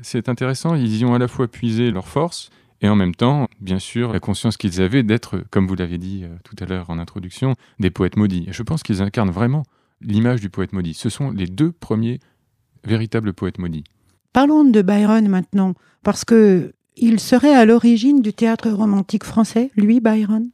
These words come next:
Speaker 1: Alors oui, dans une perspective de littérature comparée, et, euh, je crois qu'il est intéressant de relire le théâtre de Byron,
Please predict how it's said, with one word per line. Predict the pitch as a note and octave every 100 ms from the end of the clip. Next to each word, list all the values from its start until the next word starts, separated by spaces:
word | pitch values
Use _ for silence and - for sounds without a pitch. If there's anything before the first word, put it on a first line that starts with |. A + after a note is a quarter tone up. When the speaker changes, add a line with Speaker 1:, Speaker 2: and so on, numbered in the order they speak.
| _ -
Speaker 1:
Alors | C3 C#3
oui, | F3+ E3+
dans | C3
une | D3
perspective | C#3 E3 - C#3+ - F3 C3+
de | G2+
littérature | G#2 A#2 - A#2+ A#2 - B2 -
comparée, | G#2+ G2+ G#2+ A2 C#3+ D#3 E3+ B2 G2+ F#2
et, | F2+
euh, | E2+ E2+ _ _ _
je | A2+
crois | B2+ -
qu'il | - B2
est | B2
intéressant | C3 C#3 C3+ - E3+
de | A#2+
relire | G2+ A#2 A#2+ B2 A2+
le | G2+
théâtre | - A2 - G2
de |
Byron, | F#2 G2 F#2 G2 C#3+